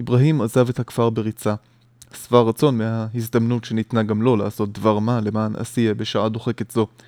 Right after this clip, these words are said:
בטרם הגיע לגרנות של קופרוקוי, הוא ראה את המיילדת הזקנה בבואה,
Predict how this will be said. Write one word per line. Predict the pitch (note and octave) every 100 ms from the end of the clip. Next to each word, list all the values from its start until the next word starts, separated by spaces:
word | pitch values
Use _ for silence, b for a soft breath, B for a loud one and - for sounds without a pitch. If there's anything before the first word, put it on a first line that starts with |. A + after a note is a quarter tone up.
| b b b b -
בטרם | B2 D3 D#3+
הגיע | C3 A#2 B2+
לגרנות | A#2 A2+ A2+ A#2+
של | - A2+
קופרוקוי, | A2+ A#2 A2 - C#3 C3+ b b b -
הוא | A#2+
ראה | G#2 C3
את | B2+ -
המיילדת | B2 A#2+ A#2 C3 A#2+
הזקנה | A#2+ A2 A#2+ A#2 B2
בבואה, | A2+ G#2+ A2+ B2